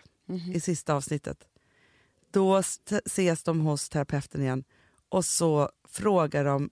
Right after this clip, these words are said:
Speaker 2: en och en om de vill vara, fortsätta vara gifta eller skilja sig.
Speaker 1: Nej, men du skämtar.
Speaker 2: Nej! Men alltså, och, och, och det är också så, och hela tiden så går de i terapi och pratar om varandra och de träffar varandras vänner. De får ju så här,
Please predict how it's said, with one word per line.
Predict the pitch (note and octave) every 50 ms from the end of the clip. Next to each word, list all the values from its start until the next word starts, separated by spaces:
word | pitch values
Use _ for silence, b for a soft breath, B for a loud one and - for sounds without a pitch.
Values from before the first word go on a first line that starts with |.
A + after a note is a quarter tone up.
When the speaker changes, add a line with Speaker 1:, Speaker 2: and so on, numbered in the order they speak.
| - _
Speaker 2:
en | - F3 E3+ E3 E3 E3 E3 D#3+ - -
och | - - D#3+ - - _
en | D3 C#3+ C3+ C3 B2+ C3 C3 B2+ C#3 - _ _ _
om | - - D3+
de | D3 D3 C#3
vill | C#3+ C#3+ C#3+
vara, | D3+ D3+ C#3 C#3+
fortsätta | - - G3 F3+ D#3 - - G#3 - - _ G3+ F#3+
vara | F3+ F3+
gifta | E3 E3 D#3+ - - - - C3 B2 C3+ - - _ _ -
eller | C3+ C3 C3 C3
skilja | - C3 B2 - - C#3
sig. | - - -
Speaker 1:
Nej, | A3+ A#3
men | A#3 G3+ F#3
du | F3+
skämtar. | - - D3 - - - - - - _ _ _ _ _ _ _ _ _ _ _ _ _
Speaker 2:
Nej! | A#3 C4+ E4 A4 B4+ C5 B4+ F#4+ F#3+ E3+ F3 D#3
Men | A3
alltså, | C4+ D#4 C4+ D#4+ - - B B B B B B B B B B B
och, | C4 C4 -
och, | - B3+ C4 -
och | - B3
det | A3+ C#4+ C#4 C4+ C#4 C4+ -
är | -
också | B3+ - - B3
så, | - - A#3 B3
och | B3
hela | - A#3+ A#3+ C4 C4 C#4+
tiden | - C#4 B3+ A3
så | A#3
går | A3 G3+ A#3+ C#4 C#4+ D4 C#4
de | C#4 C4 A#3+
i | A#3 A3+
terapi | - B3 A3 A3 G#3+ - A#3 A#3+ A#3 A3+ A3 G#3+ G#3 G#3
och | F#3+
pratar | - A#3 G#3+ G#3 - A3 G#3
om | G#3
varandra | G#3 G3+ G#3+ G#3 G#3 G#3 G#3 G#3 G3 F#3+ G3 F#3+ F#3
och | F#3 F#3 F3 B B B B B
de | B G#3 G3
träffar | A3+ A3+ F#3+ G#3+ G#3
varandras | G#3+ G#3 G3+ G3+ G3+ - -
vänner. | G#3+ A3 G#3 G3+ G3 F#3+
De | A#3 A#3
får | - - C#4+ C#4+ C#4
ju | C4 A#3
så | - G#3
här, | F3 D3+ D3+